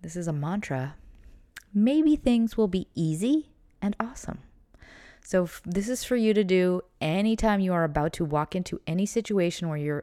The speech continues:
energy is low and your thinking is negative and you start to fear forecast. Just say that aloud or say that to yourself. "Maybe things will be easy. Maybe things will be awesome. Maybe things will turn out perfectly."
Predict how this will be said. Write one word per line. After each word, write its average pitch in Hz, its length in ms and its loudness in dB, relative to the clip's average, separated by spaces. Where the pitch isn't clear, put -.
energy 170 400 -4
is 180 140 -4
low 160 560 0
and 170 100 -6
your 156 100 -6
thinking 170 460 -6
is 185 160 -4
negative 151 440 -2
and 143 80 -8
you 139 40 -8
start - 260 -8
to 175 80 -6
fear 165 280 -2
forecast. 135 640 -6
Just - 400 -6
say 185 280 0
that 196 160 2
aloud 214 420 -2
or - 60 -4
say 156 240 -4
that 180 200 0
to 196 100 -8
yourself. 220 300 -8
"Maybe 170 480 -2
things 202 280 -2
will 190 120 -6
be 196 240 -2
easy. 233 400 -8
Maybe 156 320 -4
things 180 260 -6
will 175 80 -6
be 175 260 -4
awesome. 156 400 -6
Maybe 240 200 -12
things 247 260 -4
will 190 80 -4
turn 196 220 -6
out 190 240 -4
perfectly." - 800 -6